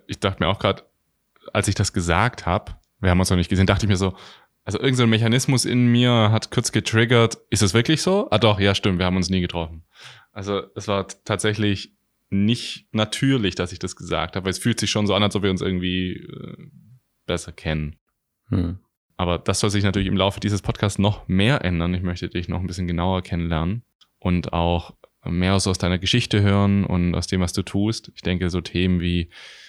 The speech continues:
Speaker 1: Tod und Trauer und Geschichten, die wir uns erzählen und psychedelische Integration oder allgemeine Integration, das sind so die großen Themengebiete, bei denen ich dich auch als absoluten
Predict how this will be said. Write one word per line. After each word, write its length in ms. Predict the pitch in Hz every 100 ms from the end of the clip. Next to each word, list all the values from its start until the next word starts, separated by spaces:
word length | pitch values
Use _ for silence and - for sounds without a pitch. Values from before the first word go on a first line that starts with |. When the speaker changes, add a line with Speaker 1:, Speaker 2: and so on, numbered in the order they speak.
| - - - _
Speaker 1:
Tod 260 | - 104 -
und 160 | 98
Trauer 600 | - 90 98 107 104 98 - - - _ _ _
und 560 | 92 85 85 85 85
Geschichten, 360 | - - 120 107
die 80 | 95
wir 80 | 95
uns 100 | 95
erzählen 420 | - 98 92 90
und 460 | 104 120 117 - - -
psychedelische 580 | - 101 87 107 -
Integration 480 | 104 104 101 - 101
oder 140 | 92 101
allgemeine 340 | 95 95 73
Integration, 500 | 90 - 87 - 87
das 80 | 87
sind 100 | 90
so 80 | 90
die 140 | 90
großen 340 | - 92 90
Themengebiete, 760 | 87 92 95 90 - 85 - 85
bei 120 | 92
denen 340 | 85 87 85 82
ich 140 | 82
dich 200 | 92 87
auch 100 | 85
als 280 | 85 - -
absoluten 500 | 87 - - 90